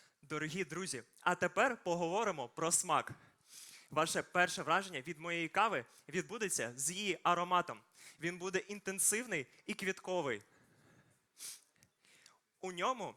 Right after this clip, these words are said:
ви відчуєте бузину, рожевий виноград,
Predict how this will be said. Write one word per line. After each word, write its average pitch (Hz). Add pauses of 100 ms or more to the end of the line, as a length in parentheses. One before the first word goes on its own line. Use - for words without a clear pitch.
(200)
ви 170
відчуєте 190 (600)
бузину, 160 (3000)
рожевий 165
виноград, 175